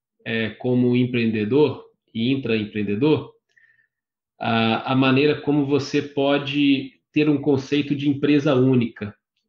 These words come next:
e não ficar ali numa situação, de repente, de, de mar vermelho, aquela busca pelo oceano azul, como que você consegue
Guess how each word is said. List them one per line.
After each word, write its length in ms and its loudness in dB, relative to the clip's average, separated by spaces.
e 60 -2
não 100 0
ficar 460 -2
ali 480 -2
numa 360 -2
situação, 680 -4
de 120 -4
repente, 520 -4
de, 500 -2
de 120 -2
mar 260 0
vermelho, 880 0
aquela 300 -2
busca 360 0
pelo 240 0
oceano 360 -4
azul, 440 -2
como 260 0
que 100 0
você 360 0
consegue 920 -4